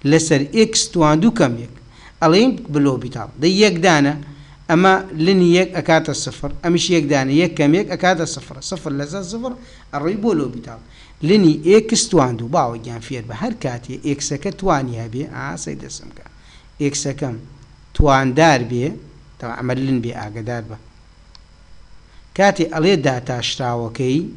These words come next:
یەکسەر بڵێ، ئەمە ئاوا ئەکاتە،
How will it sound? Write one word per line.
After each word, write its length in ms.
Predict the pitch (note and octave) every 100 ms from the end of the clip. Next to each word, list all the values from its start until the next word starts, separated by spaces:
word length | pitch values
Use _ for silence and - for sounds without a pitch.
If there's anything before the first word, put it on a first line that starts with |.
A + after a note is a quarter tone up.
| - - - - - - - C#3+
یەکسەر 320 | C#3 - F3+ D3+
بڵێ، 360 | C#3+ C3 C3+ F#3 G#3+ - - - - -
ئەمە 220 | C3 E3+ -
ئاوا 320 | D3+ C#3+ C3+ -
ئەکاتە، 440 | C#3 - F3 F#3+